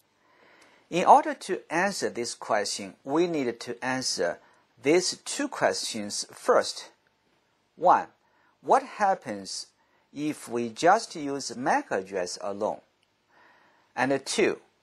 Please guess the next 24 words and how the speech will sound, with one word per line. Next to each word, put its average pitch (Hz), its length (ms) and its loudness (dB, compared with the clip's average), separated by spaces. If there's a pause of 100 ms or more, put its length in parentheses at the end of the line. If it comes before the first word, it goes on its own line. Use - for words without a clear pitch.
what 147 240 6
happens 165 840 -4 (100)
if 120 240 -12
we 113 200 -8
just 160 480 0
use 120 400 -6 (160)
I 131 220 4
P - 200 -10
address 92 500 -2
alone? 92 360 -4 (2000)
mac 240 560 4
address 110 520 -6
or 110 180 -4
physical 165 600 -4
address 98 560 -4 (340)
is 185 360 4
a 135 120 2
globally 180 840 2
unique 127 520 -6 (100)
I 117 220 2
D 120 400 -6
for 143 260 -2
your 147 180 6
device. 180 840 0